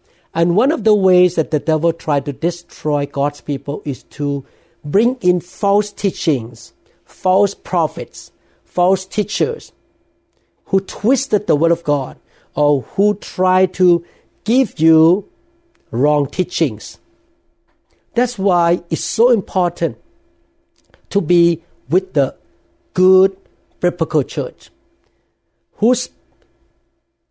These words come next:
pastors teaches you the right doctrine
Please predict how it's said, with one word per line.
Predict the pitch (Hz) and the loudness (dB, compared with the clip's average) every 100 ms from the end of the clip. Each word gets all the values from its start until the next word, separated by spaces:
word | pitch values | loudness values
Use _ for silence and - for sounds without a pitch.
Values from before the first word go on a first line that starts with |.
| _ _ _ - | _ _ _ -14
pastors | - 214 220 - 160 123 - - _ _ _ _ _ _ _ _ _ - | -4 -2 -2 -2 -2 -2 -12 -20 _ _ _ _ _ _ _ _ _ -10
teaches | - - - 240 - | -4 -4 -2 -4 -2
you | 143 139 143 175 _ _ _ _ - | 2 4 2 0 _ _ _ _ -6
the | 135 131 | -2 -2
right | 120 139 175 208 | -2 -2 0 -2
doctrine | - 165 - - 117 | -4 -4 -8 -8 -8